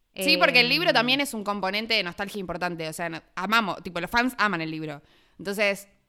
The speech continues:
Speaker 1: esto de, bueno, el libro elige, el libro traiciona a Whitney, ¿me entendés? Tipo, eso me echó más los huevos que, eh, este final que estábamos diciendo.
Speaker 2: Pero bueno,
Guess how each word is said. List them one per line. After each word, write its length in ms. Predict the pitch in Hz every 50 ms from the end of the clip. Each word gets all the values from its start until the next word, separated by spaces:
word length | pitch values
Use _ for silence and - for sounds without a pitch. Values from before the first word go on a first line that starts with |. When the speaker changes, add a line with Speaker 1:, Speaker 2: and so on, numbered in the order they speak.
| _ _ _ _ _ _ _ _ _ _
Speaker 1:
esto 260 | - 196 185 - 214
de, 320 | 190 185 180 185 185 185 180
bueno, 300 | 180 180 175 170 165 165
el 60 | 170
libro 180 | 180 185 185 180
elige, 640 | 175 185 185 185 185 180 - - 185 175 170 170
el 80 | 165 170
libro 420 | 180 196 190 180 175 175 156 147 - -
traiciona 760 | - 220 196 190 202 - - - 233 226 233 247 233 202 113 160
a 60 | 165
Whitney, 500 | 170 202 214 208 196 196 196 196 190 190
¿me 80 | 185
entendés? 440 | 180 175 160 170 170 175 185 190 190
Tipo, 300 | 196 196 - 180 180 170 170
eso 280 | - - 247 254 277
me 80 | 247 208
echó 160 | 196 - 208
más 160 | 190 190 190
los 100 | 190 185
huevos 360 | 180 190 185 196 202 208 208 202
que, 420 | - 175 165 165 170 175 185 196 _ _ _ _ _ _ _ _ _ _ -
eh, 560 | 170 170 165 160 156 156 151 151 151 151 151 -
este 220 | - 175 - 175
final 340 | - 156 151 151 151 151 151
que 80 | -
estábamos 300 | 151 - 151 151 156 156
diciendo. 280 | 151 151 156 147 147 - _ _ _ _ _ _ _ _ - - _ _ _ _ _
Speaker 2:
Pero 240 | - 294 311 339 349
bueno, 340 | 359 339 311 285 285 -